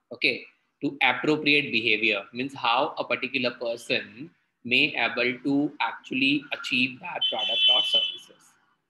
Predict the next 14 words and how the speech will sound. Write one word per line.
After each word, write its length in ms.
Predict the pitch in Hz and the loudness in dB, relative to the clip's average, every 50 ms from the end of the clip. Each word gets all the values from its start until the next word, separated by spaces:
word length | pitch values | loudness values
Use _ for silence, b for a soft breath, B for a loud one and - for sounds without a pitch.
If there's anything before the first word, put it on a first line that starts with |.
| _ _ _ _ _ _ _ _ _ _ _ _ _ _ _ _ _ _ _ _ _ _ - - _ _ | _ _ _ _ _ _ _ _ _ _ _ _ _ _ _ _ _ _ _ _ _ _ -20 -20 _ _
Okay, 260 | - 160 160 165 - - - _ _ _ _ _ _ - | 0 0 0 0 -2 -6 -18 _ _ _ _ _ _ -2
and 100 | 139 135 | 2 2
ultimately, 540 | 135 143 143 175 180 185 180 170 180 185 165 | 2 4 4 4 4 4 4 4 2 2 2
if 120 | 151 156 | 0 2
you 80 | 156 151 | 2 2
have 160 | 151 151 - | 2 2 0
purchased 400 | 131 123 - 151 151 160 156 151 | -4 -2 2 2 2 4 4 2
that 200 | 156 156 156 - | 2 2 2 2
pair 200 | 156 151 151 151 | 2 4 4 4
of 180 | 151 147 - | 2 2 0
shoe, 340 | - - 156 151 151 147 156 - | -4 -4 -2 -2 -2 -2 -4 -6
if 140 | 127 - - | -8 -8 -8
you 100 | 117 117 | -8 -6
have 180 | 113 107 107 | -4 -4 -6